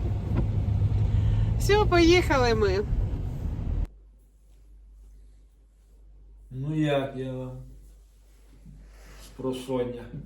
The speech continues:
Speaker 2: Приїхав із того, з Кракова, та як ліг, та, наверно, часа два спав, да? Ну що, не хочеш показуватися?
Speaker 1: Ні.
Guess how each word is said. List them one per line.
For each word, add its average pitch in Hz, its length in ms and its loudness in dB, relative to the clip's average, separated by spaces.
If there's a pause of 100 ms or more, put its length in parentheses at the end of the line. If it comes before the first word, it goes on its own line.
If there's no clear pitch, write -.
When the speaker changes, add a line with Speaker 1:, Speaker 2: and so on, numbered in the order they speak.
(600)
Speaker 2:
Приїхав 139 600 0
із 131 220 0
того, 120 500 -4
з - 120 -18
Кракова, 123 580 -4
та 131 160 -2
як 127 240 4
ліг, 139 260 -2 (960)
та, 123 60 -12
наверно, 123 300 -4
часа 127 320 -4
два 107 280 -6
спав, 101 400 -12
да? 135 180 -4 (3250)
Ну 196 160 -6
що, - 420 0 (1400)
не 196 100 -2
хочеш 254 340 2
показуватися? 139 720 -4
Speaker 1:
Ні. 339 180 0